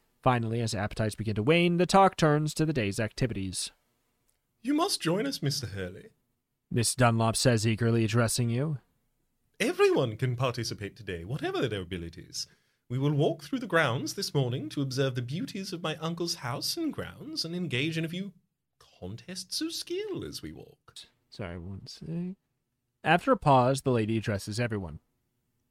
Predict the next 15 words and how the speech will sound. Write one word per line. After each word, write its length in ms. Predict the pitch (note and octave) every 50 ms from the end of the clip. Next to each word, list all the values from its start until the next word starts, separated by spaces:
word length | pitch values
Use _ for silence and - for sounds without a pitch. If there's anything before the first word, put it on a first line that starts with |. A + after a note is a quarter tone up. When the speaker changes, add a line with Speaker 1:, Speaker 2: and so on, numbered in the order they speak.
| _ _ _ -
Speaker 2:
"No 260 | C#3 D#3+ G3 E4 F4
one 240 | D#4+ D#4+ D#4+ D#4 C#4
dares 380 | A#3+ A#3+ A#3+ B3 B3 A#3 A3 -
to 100 | - G#3+
refuse, 800 | A3 A3+ G3 G#3+ A3+ A#3 A3 E3+ B2 G#2+ G2 F#2 G2 - - -
does 260 | - C#3 C#3 C#3+ -
he?" 280 | C4 A#3 D#4 E4+ F4 - - _ _ _ _
Speaker 1:
The 100 | - D#3
guests 340 | B2 C3 A2+ G#2 - - -
hastily 420 | - C3 A#2+ - - A2+ G#2+ A2
assure 340 | A2+ A#2+ - - D3 D3 D3
her 180 | C#3 D3+ D#3+ D#3
of 100 | D3+ D3
their 160 | F3 E3+ D#3
participation. 880 | - - F#3+ F#3+ - G#3+ G3+ - - E3+ C#3 A2+ - - G2+ F2 E2+